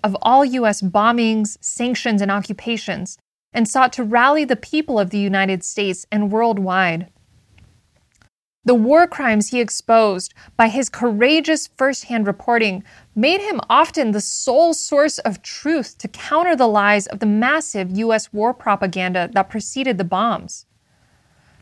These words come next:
Both the liberal and neoconservative establishment, frequently in lockstep backing a new U S military adventure, often made him the subject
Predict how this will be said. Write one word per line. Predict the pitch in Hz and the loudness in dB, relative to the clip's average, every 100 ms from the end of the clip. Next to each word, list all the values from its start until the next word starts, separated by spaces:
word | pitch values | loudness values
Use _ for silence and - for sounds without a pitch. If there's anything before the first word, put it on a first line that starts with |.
| - | 0
Both | 277 302 | 2 2
the | 277 | 0
liberal | 240 247 311 320 294 | 2 4 6 6 6
and | 220 220 | 4 2
neoconservative | 240 220 214 202 208 208 196 | 0 -2 -4 -2 0 0 -2
establishment, | 185 - 208 214 208 - 196 175 _ _ _ | -4 -6 -4 -2 -2 -4 -4 -4 _ _ _
frequently | _ - 254 277 233 175 190 | _ -2 -2 0 -4 -2 -2
in | 180 | 2
lockstep | 190 202 - 196 - | 2 2 0 -2 2
backing | 185 202 185 170 170 | 4 4 0 -8 -4
a | 196 | -2
new | 190 202 214 | 0 2 2
U | 208 190 190 | 0 0 0
S | 190 - | -2 -4
military | 196 185 - 190 175 | -4 -4 -4 -4 -2
adventure, | 170 185 202 185 - - _ _ _ | -2 -2 -2 -6 -8 -14 _ _ _
often | 240 311 320 370 | 2 2 2 0
made | 247 247 | 2 2
him | 233 | 2
the | 202 | 0
subject | - 226 214 214 190 | 0 2 4 2 0